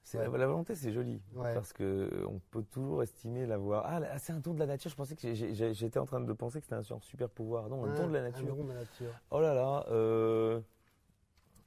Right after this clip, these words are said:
Speaker 1: le seul, je, je suis pas très jaloux des autres,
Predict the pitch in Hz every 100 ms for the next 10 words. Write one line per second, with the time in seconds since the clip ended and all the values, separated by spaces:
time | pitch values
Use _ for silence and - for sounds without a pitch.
0 | - - - 143 - - 117 - 104 147
1 | 190 - 165 147 143 147 135 113 113 117
2 | -